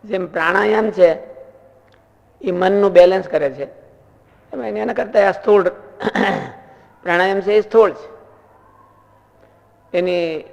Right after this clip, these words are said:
ઇફેક્ટ તો ખાલી ઓલા, આ નસ-, ન-, નસકોરામાં એક વધારે હાલતો હોય ને એક ઓછો હાલતો હોય તો પ્રાણાયામ છે એ બેલેન્સ કરે અને રોકે. એટલે મન છે હોતે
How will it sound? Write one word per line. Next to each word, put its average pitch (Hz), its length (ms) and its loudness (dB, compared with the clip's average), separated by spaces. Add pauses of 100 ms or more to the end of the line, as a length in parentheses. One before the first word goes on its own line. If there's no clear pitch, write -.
ઇફેક્ટ 202 380 -2
તો 196 120 -2
ખાલી 196 380 -2
ઓલા, 170 360 -4 (340)
આ 151 400 -4
નસ-, 175 460 -6
ન-, 170 260 -6 (340)
નસકોરામાં 170 720 -2 (800)
એક 190 180 2
વધારે 180 360 2
હાલતો 147 240 -2
હોય 139 100 -10
ને 151 80 -8
એક 156 60 -6
ઓછો 165 320 -2
હાલતો 123 240 -10
હોય 123 80 -14
તો - 80 -18
પ્રાણાયામ 139 520 -12
છે 131 140 -16
એ - 20 -14
બેલેન્સ 123 360 -12
કરે - 240 -20 (680)
અને 151 520 -8
રોકે. 165 580 0 (680)
એટલે 165 360 -4
મન 170 420 -4
છે 175 180 0
હોતે 151 460 -10